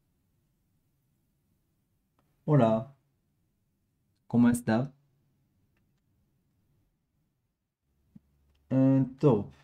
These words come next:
Do you have any tips for Japanese pitch accent? I'm planning on starting my Japanese self-study and I want to have a good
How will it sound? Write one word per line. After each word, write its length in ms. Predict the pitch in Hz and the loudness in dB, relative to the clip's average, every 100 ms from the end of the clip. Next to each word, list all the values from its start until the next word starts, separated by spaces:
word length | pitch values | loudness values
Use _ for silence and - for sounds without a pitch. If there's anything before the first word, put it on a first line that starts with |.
| _ _ | _ _
Do 120 | 98 107 | -4 0
you 160 | 143 | 2
have 320 | 180 202 202 | 0 -2 -2
any 240 | 233 196 196 | 0 2 0
tips 360 | 190 190 190 - | 0 -2 -4 -2
for 200 | 170 160 | 0 2
Japanese 540 | 160 156 156 156 147 | 0 0 -2 -2 -4
pitch 380 | - 151 147 - | -2 0 0 -2
accent? 640 | 123 131 - 131 127 131 - | -4 -4 -2 -2 -2 -6 -10
I'm 380 | - 120 120 120 - | -6 0 0 -2 -4
planning 560 | 117 117 120 120 120 117 | -2 0 2 2 2 0
on 300 | 113 110 110 | -2 -2 -4
starting 460 | - 131 143 143 | -2 -2 2 2
my 200 | 127 127 | 2 0
Japanese 540 | 127 131 131 127 120 117 | 0 -2 -2 0 -2 -2
self-study 640 | 113 113 - 107 107 120 | -4 -4 -6 -6 -4 -4
and 320 | 123 110 110 104 | -4 -2 -2 0
I 440 | 113 110 104 98 - - | 0 0 -2 -4 -10 -4
want 300 | 131 127 135 | -2 0 -2
to 120 | 120 | -4
have 280 | 101 107 98 | -2 -4 -2
a 60 | 104 | -6
good 340 | 87 120 120 | -2 -4 -4